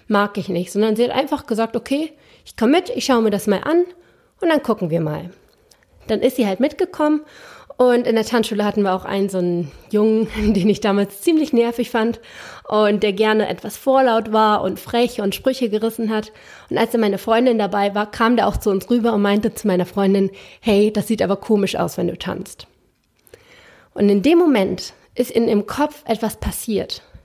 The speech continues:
Das Tanzen, das vorher neutral war, wurde plötzlich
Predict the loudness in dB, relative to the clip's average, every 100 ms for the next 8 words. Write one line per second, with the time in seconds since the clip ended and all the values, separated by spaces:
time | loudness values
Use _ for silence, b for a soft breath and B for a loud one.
0 | _ _ _ b b b b -8 -4 -2
1 | 0 0 0 0 -2 0 2 0 -2 -2
2 | -2 0 0 0 -4 -6 _ b b b
3 | -2 0 0 -2 -2 -2 -2 0 0 0